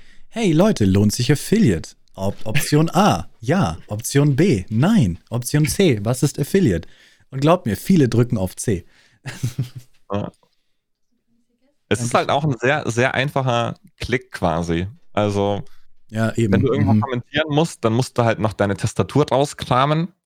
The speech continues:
Speaker 2: äh, unter deinen Cheetos-Bergen. Und
Speaker 1: Am
Speaker 2: deinem
Speaker 1: Handy
Speaker 2: Maus-
Speaker 1: will man nicht schreiben.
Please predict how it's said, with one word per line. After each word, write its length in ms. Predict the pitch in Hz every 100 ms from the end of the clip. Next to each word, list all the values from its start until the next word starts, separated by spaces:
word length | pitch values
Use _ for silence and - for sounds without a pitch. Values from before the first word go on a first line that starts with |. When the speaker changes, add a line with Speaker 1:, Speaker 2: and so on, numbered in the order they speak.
| _ _ _ _ -
Speaker 2:
äh, 60 |
unter 300 | 104 110 117
deinen 280 | 107 104 107
Cheetos-Bergen. 880 | - 120 127 120 - 113 117 139 170 _ _ _ -
Und 100 | 107
Speaker 1:
Am 60 | 95
Speaker 2:
deinem 160 | 95 104
Speaker 1:
Handy 200 | 127 101
Speaker 2:
Maus- 60 | 120
Speaker 1:
will 100 | 131
man 140 | 120
nicht 100 | 107
schreiben. 600 | - 101 117 139 143 147